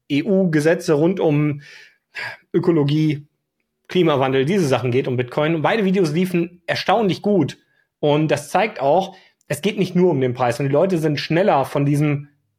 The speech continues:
ich, ich will schnell Kohle machen, weg und, und, äh, verstehen, dass das noch mehr Nutzen hat. Äh, von daher, ja, ich denke, der Preis wird Haupttreiber bleiben, aber die Leute sind auch schon viel, viel eher offen, ähm, sich die Narrative oder die Lösung,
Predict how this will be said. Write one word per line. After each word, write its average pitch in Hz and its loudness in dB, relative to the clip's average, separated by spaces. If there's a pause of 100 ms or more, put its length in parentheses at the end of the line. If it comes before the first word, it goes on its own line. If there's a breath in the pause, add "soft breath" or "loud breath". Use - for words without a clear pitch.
(920)
ich, - -10
ich 131 -4
will 175 4
schnell 139 0
Kohle 196 2
machen, 139 0
weg 170 -4
und, 143 -2
und, 139 -2
äh, 139 -4
verstehen, 160 0 (340 loud breath)
dass 143 -2
das - -4
noch 147 0
mehr 147 0
Nutzen 123 -4
hat. 104 -8 (380 loud breath)
Äh, 180 -8
von 170 -4
daher, 185 2
ja, 143 0
ich 202 -2
denke, 170 -2
der 147 0
Preis 156 -2
wird 165 -6 (300)
Haupttreiber 156 -2
bleiben, 147 0
aber 139 -2
die 139 0
Leute 143 0
sind 139 -2
auch 156 0
schon 147 0
viel, 175 -2
viel 160 -2
eher 156 0
offen, 147 -4
ähm, 131 -2
sich 131 -8
die 131 -2
Narrative 139 0
oder 131 -2
die 123 -2
Lösung, 143 0